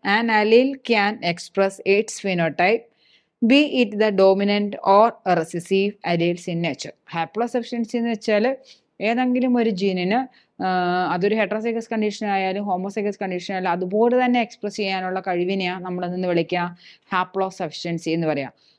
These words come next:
കോഡോമിനൻസിന് രണ്ട് ജീൻസിനും എന്ത് കപ്പാസിറ്റി ഉണ്ട്? ഹാപ്ലോഡെഫിഷ്യൻസി ഉണ്ട്. രണ്ടിനും അതുപോലെ തന്നെ എക്സ്പ്രസ് ചെയ്യാനായിട്ട് സാധിക്കുമായിരുന്നു. ഹാപ്ലോഡെഫിഷ്യൻസി കുറയുന്നത് മൂലം ഇല്ലെങ്കിൽ ഇല്ലാതാവുന്നത് മൂലമാണ് ഏത് കണ്ടീഷൻ ഉണ്ടാവുക?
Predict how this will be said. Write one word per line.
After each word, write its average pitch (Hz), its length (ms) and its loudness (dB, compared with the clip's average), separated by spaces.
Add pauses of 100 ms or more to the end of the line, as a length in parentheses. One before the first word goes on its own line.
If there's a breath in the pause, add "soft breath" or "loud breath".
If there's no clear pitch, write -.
(120)
കോഡോമിനൻസിന് 254 920 4
രണ്ട് 226 460 2
ജീൻസിനും 226 520 -2
എന്ത് 202 200 0
കപ്പാസിറ്റി 202 480 -4
ഉണ്ട്? 196 200 -2
ഹാപ്ലോഡെഫിഷ്യൻസി 175 960 -4
ഉണ്ട്. 170 160 -2
രണ്ടിനും 190 420 0
അതുപോലെ 226 420 0
തന്നെ 208 120 -2
എക്സ്പ്രസ് 175 320 -10
ചെയ്യാനായിട്ട് 165 360 -2
സാധിക്കുമായിരുന്നു. 147 640 -4 (420 loud breath)
ഹാപ്ലോഡെഫിഷ്യൻസി 233 1300 -2
കുറയുന്നത് 214 540 0
മൂലം 196 440 0
ഇല്ലെങ്കിൽ 185 300 -2
ഇല്ലാതാവുന്നത് 214 640 -2
മൂലമാണ് 214 500 -2
ഏത് 190 240 -4
കണ്ടീഷൻ 190 400 -8
ഉണ്ടാവുക? 185 560 2